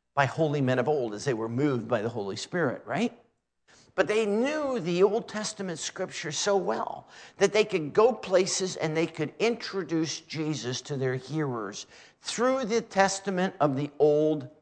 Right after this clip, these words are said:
scr-, the Old Testament scriptures. They knew it. I wonder, <laughs> I, I, I wonder if, truth be known, I wonder if we could do that. I wonder if we know our Old Testament well enough to show Christ,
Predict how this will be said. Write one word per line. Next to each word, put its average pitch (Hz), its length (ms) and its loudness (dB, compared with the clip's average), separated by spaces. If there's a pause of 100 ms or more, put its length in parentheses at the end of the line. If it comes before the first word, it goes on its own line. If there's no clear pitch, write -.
(300)
scr-, - 380 -8
the 156 140 4
Old 147 160 4
Testament 135 320 -4
scriptures. 127 480 -6 (340)
They 214 200 4
knew 220 380 4
it. - 140 2 (640)
I 120 60 -4
wonder, 156 480 2 (260)
<laughs> - 220 -20 (920)
I, 147 160 6
I, 147 200 4
I 160 80 6
wonder 202 720 4
if, - 440 -4 (720)
truth 180 340 -2
be 147 140 0
known, 127 600 2
I 127 80 -2
wonder 147 280 0
if 143 140 -4
we 139 120 -4
could 127 180 -10
do 107 160 -10
that. 104 300 -10 (340)
I 123 80 -8
wonder 165 220 -2
if 180 140 -8
we 156 80 -2
know 147 200 0
our 127 300 0
Old 127 220 -4
Testament 127 480 -4
well 120 220 -4
enough 117 320 -6
to 104 180 -6 (1300)
show 131 240 -2
Christ, - 640 -4